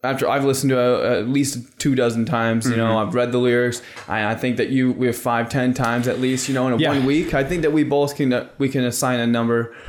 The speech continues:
Speaker 1: or a star. What do you wanna
Speaker 2: Yeah,
Speaker 1: do?
Speaker 2: dude.
Speaker 1: I think I, I like the hundred ca-, point scale,
Speaker 2: A hundred
Speaker 1: X point nine, or, you know, like, I like to do that. So I think I wanna do that.
Speaker 2: Okay.
Speaker 1: So, but you can do your thumbs up. You can do anything you want, dude.
Speaker 2: Yeah,
Speaker 1: We,
Speaker 2: yeah.
Speaker 1: no one's making rules here. We don't have
Speaker 2: So,
Speaker 1: corporate.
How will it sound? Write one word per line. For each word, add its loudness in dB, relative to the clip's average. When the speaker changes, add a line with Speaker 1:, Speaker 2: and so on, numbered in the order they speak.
Speaker 1:
or 0
a 0
star. 2
What 0
do 4
you 2
wanna 2
Speaker 2:
Yeah, 2
Speaker 1:
do? 2
Speaker 2:
dude. -8
Speaker 1:
I -2
think -2
I, 0
I 2
like 0
the 2
hundred 0
ca-, -4
point -4
scale, 0
Speaker 2:
A -2
hundred 0
Speaker 1:
X -6
point 0
nine, 0
or, 0
you 0
know, 0
like, 0
I 0
like -2
to -8
do -4
that. 2
So -2
I 2
think -2
I 2
wanna -2
do 0
that. 0
Speaker 2:
Okay. 0
Speaker 1:
So, 2
but 0
you 0
can -2
do 2
your 4
thumbs 0
up. 2
You 0
can 0
do 4
anything 2
you 2
want, 0
dude. 4
Speaker 2:
Yeah, 2
Speaker 1:
We, 2
Speaker 2:
yeah. 2
Speaker 1:
no 2
one's 0
making 2
rules 2
here. 2
We 2
don't 2
have 0
Speaker 2:
So, 2
Speaker 1:
corporate. 0